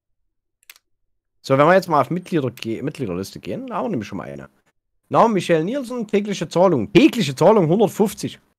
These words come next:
<laughs> Dann kannst du alle für dreihundert Euro so einen Angestellten dir kaufen.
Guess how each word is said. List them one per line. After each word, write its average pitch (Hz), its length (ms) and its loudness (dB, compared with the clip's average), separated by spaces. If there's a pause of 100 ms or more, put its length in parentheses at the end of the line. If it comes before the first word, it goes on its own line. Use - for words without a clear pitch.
(260)
<laughs> - 340 -6 (680)
Dann 120 140 2
kannst 143 220 0
du 135 60 2
alle 147 220 4
für 170 100 -4
dreihundert 143 360 0
Euro 156 240 -4
so 165 160 -4
einen 165 200 -6
Angestellten 127 560 -4
dir 82 120 -10
kaufen. 80 280 -8